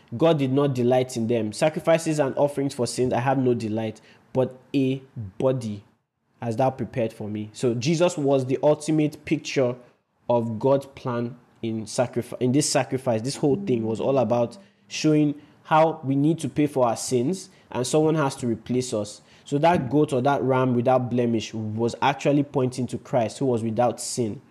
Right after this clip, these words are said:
You know, beautiful stuff. But when this scripture says, "Present your bodies as a living sacrifice," he's saying,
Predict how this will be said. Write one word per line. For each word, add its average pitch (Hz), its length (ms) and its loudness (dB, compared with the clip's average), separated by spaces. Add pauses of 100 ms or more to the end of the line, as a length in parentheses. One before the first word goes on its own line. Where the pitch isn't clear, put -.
(480)
You 120 140 -2
know, 113 140 -2
beautiful 190 500 0
stuff. 135 320 -2 (320)
But 160 80 4
when 214 380 2
this 190 220 2
scripture 175 320 2
says, 160 360 2 (360)
"Present 180 540 4
your 160 120 4
bodies 151 840 2 (260)
as 143 560 2 (120)
a 147 280 6
living 170 640 4
sacrifice," 156 1200 0 (320)
he's 175 160 2
saying, 202 420 4